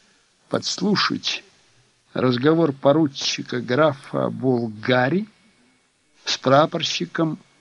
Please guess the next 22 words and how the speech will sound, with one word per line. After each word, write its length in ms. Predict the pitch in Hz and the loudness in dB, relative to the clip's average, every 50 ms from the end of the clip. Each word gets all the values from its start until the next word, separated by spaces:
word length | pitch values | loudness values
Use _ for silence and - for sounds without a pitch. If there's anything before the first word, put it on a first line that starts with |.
| _ _ _ _ _ _ | _ _ _ _ _ _
Ватковским 1200 | - - 131 147 143 - - - - 190 196 185 - - - - - - - - 147 139 139 135 | 0 4 4 4 4 2 -8 -8 -2 -2 -2 0 0 -2 -2 -2 -4 -4 -4 -4 -2 0 0 2
в 60 | 123 139 | 2 2
одной 520 | 131 120 110 120 147 175 208 226 220 208 | 2 2 0 -2 0 0 2 2 2 2
из 160 | 196 151 139 | 2 2 2
арендованных 800 | 165 160 160 160 156 147 139 175 190 196 190 185 180 160 135 - | 4 4 4 4 2 2 4 4 4 6 4 2 2 0 -2 -2
ими 180 | 156 160 156 143 | -2 0 0 0
квартир 680 | 139 - 139 139 135 123 - - - - 196 208 202 190 | -2 0 2 0 0 0 -2 -10 -6 -2 2 2 4 2
в 160 | 147 131 120 | 2 0 0
городе 400 | 123 151 165 165 160 147 151 156 | 0 2 2 2 2 0 0 0
Ахтырке 760 | 143 135 - - - _ _ - 165 190 190 185 - - 185 | 0 -2 -4 -12 -16 _ _ 0 2 2 2 2 -2 -4 -4
Полтавской 800 | - - 147 143 139 139 139 - 139 135 135 - - - 147 139 | 0 4 4 4 4 2 0 0 0 0 0 -6 -6 -4 -6 -4
губернии. 760 | 127 123 123 117 117 123 113 101 98 95 90 85 80 76 - - _ _ _ _ _ _ _ _ _ _ _ _ _ _ _ _ _ _ _ _ - | -2 -2 -2 -2 0 0 -2 -2 -2 -4 -6 -6 -8 -10 -14 -18 _ _ _ _ _ _ _ _ _ _ _ _ _ _ _ _ _ _ _ _ -4
Офицеры 460 | - 165 - 190 185 - 262 254 226 | -2 0 0 0 0 2 2 2 2
обсуждали 460 | 180 135 - - 165 151 175 190 190 | 2 0 0 -2 0 4 6 6 6
вопрос 420 | 170 156 147 139 - 170 196 190 185 | 6 6 4 2 4 4 4 4 2
создания 960 | - - - 175 165 131 127 127 123 147 190 208 202 190 185 190 190 185 170 - - - - - - - - - - _ _ | 0 -2 0 0 0 0 -2 -2 4 6 6 6 6 4 4 4 6 4 4 2 -4 -20 -20 -20 -20 -20 -20 -20 -20 _ _
конституции, 1400 | - - 185 196 175 - - - - 190 185 185 - - 220 220 190 - - - - - - 262 254 247 240 220 - _ _ _ _ _ _ _ _ _ _ _ - - - - - - - | 4 4 6 6 4 2 -2 0 2 2 2 2 2 2 2 2 2 -2 -8 -8 -4 -2 0 2 4 4 2 2 -2 _ _ _ _ _ _ _ _ _ _ _ -20 -20 -20 -20 -8 0 4
устранения 1040 | 165 208 - - - - - 190 196 214 220 202 208 220 226 226 208 190 185 185 180 | 4 4 4 2 -2 0 4 6 6 6 6 4 4 4 6 6 6 6 6 6 6
монархического 920 | 175 185 185 180 180 - - - 190 185 - - - - - 165 165 160 | 6 6 6 6 6 4 2 -2 -4 -2 -4 -4 -6 -6 -4 -2 -2 -2
правления 540 | 139 - 156 156 151 151 147 151 143 143 139 | 0 0 2 2 2 4 4 4 4 2 2
в 60 | 131 | 2
России. 760 | 127 127 123 - - - - 180 180 190 208 214 233 240 | 0 -2 -4 -6 -10 -10 -4 -2 -2 0 0 0 0 -2